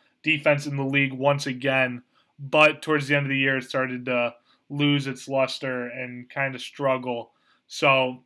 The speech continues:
uh, the main thing that I wanna see from the new defensive coordinator is just consistency with this team throughout the season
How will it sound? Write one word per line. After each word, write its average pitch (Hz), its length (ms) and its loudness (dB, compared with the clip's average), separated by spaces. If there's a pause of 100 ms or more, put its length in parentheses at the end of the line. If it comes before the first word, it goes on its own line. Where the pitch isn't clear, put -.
(100)
uh, 147 500 2
the 151 280 -4
main 196 260 4
thing 180 200 -4
that 151 100 4
I 147 100 6
wanna 147 260 2
see 135 380 -4
from 127 380 -6
the 123 80 -10
new 127 160 -6
defensive 127 460 -10
coordinator 120 640 -6 (420)
is 139 160 -4
just 143 240 -2
consistency 143 720 -6
with 135 220 -4
this 135 180 -8
team 135 300 -6
throughout 131 300 -4
the 127 60 -16
season 131 640 -8